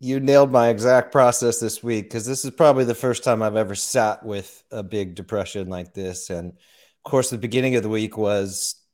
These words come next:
"Make it go away. I don't want this." And then the messages that came through were, "Josh, you need to sit with this and listen." And then, so me being so mission driven, uh, <laughs>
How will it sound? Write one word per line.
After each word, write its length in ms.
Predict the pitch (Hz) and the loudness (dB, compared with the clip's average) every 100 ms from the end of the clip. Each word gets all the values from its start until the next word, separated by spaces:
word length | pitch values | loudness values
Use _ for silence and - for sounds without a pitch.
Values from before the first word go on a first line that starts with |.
| _ _ _ - | _ _ _ -8
"Make 260 | 120 120 | -2 -2
it 60 | 120 104 | -4 -2
go 140 | 117 | -2
away. 280 | 107 104 101 | 0 0 0
I 100 | 101 | 0
don't 140 | 98 | -2
want 280 | 101 123 127 | -4 -6 -6
this." 360 | 98 98 - - _ _ _ _ _ _ _ - | -8 -8 -10 -18 _ _ _ _ _ _ _ -8
And 140 | 113 | -4
then 120 | 120 117 | -2 -2
the 60 | |
messages 520 | 120 131 127 107 117 107 | 0 -2 -2 -6 -6 -6
that 100 | 117 | -6
came 260 | 117 107 | -4 -6
through 340 | 92 123 117 113 | -6 -4 -4 -4
were, 540 | 101 101 101 98 - _ _ - | -4 -2 -2 -4 -10 _ _ -6
"Josh, 340 | 117 104 - | -4 -4 -6
you 80 | 107 | -10
need 220 | 104 90 | -10 -10
to 60 | 90 | -12
sit 260 | - 98 | -10 -10
with 140 | 87 - | -12 -16
this 420 | 80 78 - - _ | -16 -16 -18 -20 _
and 220 | 95 87 | -14 -12
listen." 460 | 87 90 80 78 71 _ _ _ _ _ _ _ - | -12 -12 -12 -14 -18 _ _ _ _ _ _ _ -6
And 260 | 120 117 | -2 -2
then, 520 | 120 117 113 110 110 - _ _ _ | -2 -2 -2 -4 -8 -12 _ _ _
so 480 | - - 127 117 117 | -14 -2 2 2 2
me 400 | 110 127 127 120 | 0 -2 0 0
being 440 | 110 120 117 110 104 | -2 -2 -2 -2 -6
so 420 | - 120 113 107 | 0 2 2 2
mission 640 | 107 113 113 120 110 98 | -2 -4 -2 -4 -4 -6
driven, 640 | 90 107 101 101 101 104 104 _ _ _ | -6 -4 -4 -4 -6 -10 -14 _ _ _
uh, 640 | 107 101 101 98 95 90 92 64 _ - | -10 -8 -6 -8 -8 -10 -14 -18 _ -20
<laughs> 480 | - - 120 - | -14 -12 -10 -12